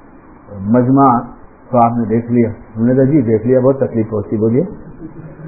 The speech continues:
کہنے لگا، "سر منتظر تھا آپ کا۔" ہم نے کہا، "حاضر تو ہو گیا، دیکھ بھی لیا سب نے مجھے، اب کیا؟" کہنے، "بیان ہو جاتا تو۔" بہت دور دور سے لوگ آئے۔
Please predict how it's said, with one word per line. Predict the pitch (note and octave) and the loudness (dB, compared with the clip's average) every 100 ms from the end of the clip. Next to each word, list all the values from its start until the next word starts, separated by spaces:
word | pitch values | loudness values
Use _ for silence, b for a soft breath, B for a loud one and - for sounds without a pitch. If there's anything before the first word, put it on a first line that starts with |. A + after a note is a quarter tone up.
| G#2+ G#2+ G2 G2 - - - - - - - - - - - - - - - - - - - - - - - - - - - - - - | -10 -8 -8 -12 -16 -20 -20 -20 -20 -20 -20 -20 -20 -20 -20 -20 -20 -20 -20 -20 -20 -20 -20 -20 -20 -20 -20 -20 -20 -20 -20 -20 -20 -2
کہنے | C#3+ E3 D#3 | 2 4 4
لگا، | C#3+ | 4
"سر | C3 | 2
منتظر | B2+ B2 B2+ C3+ C3+ C#3 | 2 2 2 2 4 2
تھا | A#2+ A#2+ A2+ | 2 4 4
آپ | G#2+ | 2
کا۔" | A2+ G2 - - - - | -2 -4 -8 -20 -20 -10
ہم | A#2+ | -2
نے | B2+ | 0
کہا، | C#3+ | 4
"حاضر | B2 B2 C3+ - | 4 4 2 0
تو | |
ہو | G#2 G#2 | -2 2
گیا، | A#2 | 2
دیکھ | C3+ C3 C3+ | 4 2 2
بھی | D3 | 2
لیا | F#3+ G3 | 2 2
سب | F#3 D#3+ | 0 -2
نے | |
مجھے، | D#3 C#3 D3 D#3+ - - - | -4 -4 -6 -10 -18 -20 0
اب | C3+ C3 | 0 2
کیا؟" | E3+ F3+ - - - - - - - - - - - - | 2 0 -2 -16 -20 -20 -20 -20 -20 -20 -20 -20 -20 -4
کہنے، | B2 B2+ A#2+ - - - - B2 B2+ B2+ G2+ - G#2+ | -2 -2 -4 -12 -20 -20 -8 0 0 0 -8 -10 0
"بیان | A#2+ C3+ | 2 4
ہو | C#3 B2 | 4 4
جاتا | A#2 A2+ A#2 | 2 2 2
تو۔" | G#2+ G#2+ A2 - - - - - | 0 -4 -8 -16 -20 -20 -10 0
بہت | D3 | 2
دور | B2 C#3+ | 4 4
دور | C3+ C3+ | 4 4
سے | C#3+ | 2
لوگ | A#2+ G#2+ | 0 0
آئے۔ | G2 F2 | -2 -4